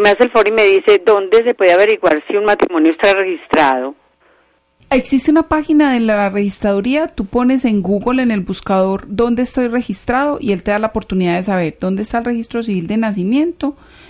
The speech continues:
Speaker 2: y dónde está el registro civil de matrimonio.
Speaker 1: Ah,
Speaker 2: Para el
Speaker 1: bueno.
Speaker 2: registro civil de nacimiento te pide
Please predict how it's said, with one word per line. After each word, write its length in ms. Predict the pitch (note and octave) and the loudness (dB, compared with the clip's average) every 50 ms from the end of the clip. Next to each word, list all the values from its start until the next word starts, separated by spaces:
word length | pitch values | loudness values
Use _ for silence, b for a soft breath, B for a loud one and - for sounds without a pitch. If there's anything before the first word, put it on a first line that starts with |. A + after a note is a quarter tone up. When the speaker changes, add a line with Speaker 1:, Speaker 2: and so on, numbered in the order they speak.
| b b | b b
Speaker 2:
y 100 | - G3+ G3+ | -2 0 0
dónde 220 | G3 F#3 F3+ F3+ | 2 0 0 -2
está 220 | F#3+ F#3+ - G#3+ G3+ | -4 -4 -4 -4 -4
el 80 | G3 | -2
registro 340 | G#3 G#3+ G#3 G3+ - - G#3 | -2 -4 -4 -4 -6 -8 -8
civil 260 | G3+ - F3+ E3+ C#3+ | -6 -4 -4 -4 -2
de 100 | - F3 | -2 -2
matrimonio. 640 | F#3 F3+ F3 - - - D#3 E3 F3 D#3+ A#2+ - E3+ b b b b b b - | -2 -4 -4 -6 -6 -4 -2 0 -2 -2 -4 -6 -10 b b b b b b -8
Speaker 1:
Ah, 180 | C4+ B3 A#3 A#3 | -6 -4 -2 0
Speaker 2:
Para 140 | A3 G#3+ G#3+ | 0 0 0
el 60 | G#3 | 0
Speaker 1:
bueno. 80 | G#3 G#3+ | -2 -2
Speaker 2:
registro 240 | G#3+ G#3+ - - C#4 | -4 -4 -4 -6 -4
civil 220 | - C#4 B3+ G#3+ | -2 -2 -2 0
de 80 | B3+ B3+ | 0 0
nacimiento 520 | C4 C4+ - A#3+ A#3+ C4+ C#4+ C#4+ D4+ C4+ | 0 0 0 0 0 0 0 -2 -4 -4
te 140 | - A3+ G3+ | -4 -4 -6
pide 400 | - - A3 G3 E3+ D3+ D3+ | -4 -4 -4 -4 -4 -4 -8